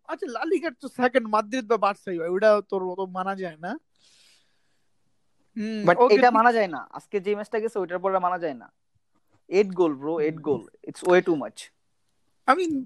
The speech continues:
Speaker 1: things like that happen, you know? Like, okay, okay, okay, yeah, yeah, yeah, okay, না, শাকিল, what are you saying makes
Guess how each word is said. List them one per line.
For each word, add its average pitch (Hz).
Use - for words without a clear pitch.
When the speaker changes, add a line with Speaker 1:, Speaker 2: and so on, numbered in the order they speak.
Speaker 1:
things 285
like 240
that 202
happen, 175
you 139
know? 180
Like, 165
okay, 233
okay, 233
okay, 208
yeah, 190
yeah, 160
yeah, 147
okay, 170
না, 165
শাকিল, 196
what 196
are 208
you 196
saying 202
makes 185